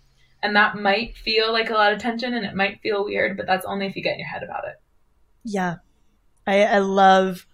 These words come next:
Speaker 2: the way that you spoke to that, and the way that we can kind of set the tone for, yeah, giving one another permission to, to be authentic and, like, "Hey, we can, we can be here with each other in, in our authenticity. We don't need to, like,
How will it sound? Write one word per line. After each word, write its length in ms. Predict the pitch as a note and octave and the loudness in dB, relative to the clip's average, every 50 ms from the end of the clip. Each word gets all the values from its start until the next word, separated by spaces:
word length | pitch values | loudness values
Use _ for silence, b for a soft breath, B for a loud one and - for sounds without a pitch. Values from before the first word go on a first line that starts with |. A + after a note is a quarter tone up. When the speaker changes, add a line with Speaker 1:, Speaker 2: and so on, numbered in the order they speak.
| _ _ _ _ _ _ _ _ - | _ _ _ _ _ _ _ _ -2
Speaker 2:
the 100 | G#3+ G#3 | 2 4
way 180 | G3+ F#3+ F#3 F#3 | 6 6 6 6
that 160 | F3+ - A3+ | 4 0 0
you 120 | G3 F#3 | -2 -4
spoke 320 | F3 - - G3+ F3+ F3 - | -4 -4 -2 -2 -2 -2 -2
to 100 | - G3 | -6 -2
that, 260 | G3 F3+ F3 F3+ F#3+ | 2 4 4 4 2
and 200 | F#3+ F#3+ F#3+ F#3 | 0 -4 -6 -2
the 120 | G3 G3 F#3+ | -2 -2 0
way 200 | G3+ G3 G3+ G3 | 2 2 2 4
that 160 | G3+ G3+ A3 | 2 0 0
we 140 | G#3+ G3+ G3 | 0 -2 -4
can 540 | - - G3+ G3 F#3+ F#3 F#3+ F#3+ F#3+ F#3 b b b b b b b b _ _ _ _ _ _ _ _ _ _ _ _ _ _ _ _ _ | -4 -2 0 2 2 2 2 0 -2 -4 b b b b b b b b _ _ _ _ _ _ _ _ _ _ _ _ _ _ _ _ _
kind 200 | - A3 A#3 C4 | -2 0 4 4
of 260 | C#4+ A#3 F#3+ F3 - | 4 4 4 0 -6
set 320 | - - - A#3+ A3+ A3+ - | -6 -2 6 6 4 6 4
the 80 | A3 G3 | -4 -4
tone 540 | - - - G#3+ A3+ A3 G3 F3 F#3 G3 G#3 | -4 -4 -2 0 0 2 2 0 0 -2 -2
for, 240 | - G#3 G3 F#3+ G#3 | 0 2 2 2 2
yeah, 220 | G#3+ A#3 A3+ G#3 G3+ | 4 4 4 4 4
giving 360 | - G#3+ G3+ G#3 A3+ A3+ A3 | 2 -2 0 0 0 0 2
one 80 | G#3+ G#3 | 2 2
another 280 | G3+ G3 F#3+ G3 G3 | 2 2 2 2 0
permission 680 | F#3 - G3 G3 F#3+ F#3+ G3+ G3+ - G3+ F3+ G3+ A#3 A#3 | 0 0 -4 -2 0 0 0 0 0 -2 -2 -2 -2 -4
to, 200 | - A3 G3+ G#3+ | -4 -4 -6 -6
to 160 | G#3 - - G3 | -6 -6 -8 -8
be 560 | F3+ E3+ - G#3+ G#3+ G#3+ G#3 G3+ G3 F#3+ F#3 b b b b b - | -8 -4 -2 0 0 2 4 4 4 2 2 b b b b b 4
authentic 600 | G#3 G3 - G#3 G3 G3 F#3 - G3 F#3 F#3 - | 4 6 6 4 2 2 2 2 2 2 2 2
and, 140 | G#3 F#3+ F#3+ | -2 0 2
like, 180 | F#3+ F#3 F#3 - | 0 0 0 0
"Hey, 160 | G3 G3+ G3 | -2 -2 -2
we 180 | F#3 F#3 F#3 | 0 -2 -2
can, 300 | F#3 - G3 G3 F#3+ - - - | -2 -2 -4 -4 -4 -8 -14 -12
we 200 | A3 G#3 G#3 G#3 | -4 -4 -4 -2
can 380 | - G#3 G3+ G3+ G3 - - _ _ - - E3+ - - | 0 -2 0 0 -2 -4 -8 _ _ -20 -20 -18 -6 -4
be 120 | G#3+ G#3 | -2 -2
here 220 | - - F#3+ F#3+ F3+ | -2 0 0 0 0
with 140 | F3 F3 F3 | 0 0 -2
each 160 | F3+ F3 - F3+ | -4 -4 -2 -2
other 180 | E3+ F3 E3+ | -2 -2 -2
in, 140 | E3+ F3+ E3+ F3 F3 F3+ - - - | -4 -2 -2 -2 -4 -4 -6 -6 -4
in 100 | G3 F#3+ | -2 0
our 120 | F#3 F#3 | 0 0
authenticity. 640 | F#3+ F3+ F3 F#3 F#3 E3+ - E3+ E3+ - F#3+ G#3 G3+ | 0 0 -2 -4 -6 -6 -6 -8 -8 -8 -8 -8 -8
We 120 | G3 G3+ F#3+ | -8 -6 -4
don't 180 | G3 F3+ - | -6 -4 -4
need 180 | F#3+ F#3+ F#3 F3 | -4 -6 -4 -4
to, 100 | G3+ F#3+ | -4 -2
like, 260 | F#3+ F3 F#3 F#3 - | 0 0 -2 -2 -4